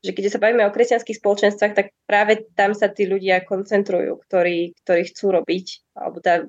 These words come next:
veľmi často sa tam stretne práve s takými ľuďmi, ktorí, ktorí majú práve ten nejaký drive a ktorí týmto smerom, že to znamená, že, že chcú, chcú pomáhať tomu spoločenstvu, chcú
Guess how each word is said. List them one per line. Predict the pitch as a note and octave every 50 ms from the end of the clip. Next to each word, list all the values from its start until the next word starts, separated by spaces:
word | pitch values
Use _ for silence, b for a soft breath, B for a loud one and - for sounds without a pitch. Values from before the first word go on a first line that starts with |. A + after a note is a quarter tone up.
| - _ -
veľmi | F#3 F#3+ G3+ G3+ G3+ G3
často | F#3 G#3 G3 G3 -
sa | F#3 F3
tam | F3 F3+ F3+
stretne | - F3+ F3+ F#3 F3+ F3
práve | F3 E3+ E3+ F3 F3
s | -
takými | E3+ E3+ F3 F#3 F3+ F3+ F3
ľuďmi, | E3+ E3+ E3+ D3+ D#3 -
ktorí, | - E3 E3 E3 E3+ F3+ F#3 _ _ _ _ _ _ _ _ _
ktorí | E3+ E3+ F3
majú | F3+ F3 D#3 D3+ D#3+ E3 -
práve | E3 D3+ D3+ D3+ D3+ D3
ten | - E3 E3
nejaký | E3 D#3+ - - -
drive | - - - - - G3 - - - - -
a | - -
ktorí | - - - - F3+ E3+ E3 E3 E3+ E3+ E3+ E3+ F#3+ - _ _ _ _ _ _ -
týmto | G#3+ G3 - F#3 F#3
smerom, | - - F3 E3 - - - - -
že | - -
to | E3+
znamená, | E3+ F#3 E3+ E3+ E3+ E3 - -
že, | F3 E3+ D#3+ D#3+
že | E3 E3 E3
chcú, | - - - F3 E3 E3 B B B B B B B B _ -
chcú | - F3+ F3+
pomáhať | F3 E3+ D#3 D#3 F#3+ F3 F3 - - -
tomu | - - F#3 F#3
spoločenstvu, | F#3 - - E3+ D#3 D#3+ D#3+ E3+ C#3 F#3+ - - - E3+ E3 D#3+ D#3+ E3 F3 - _ _ -
chcú | - - -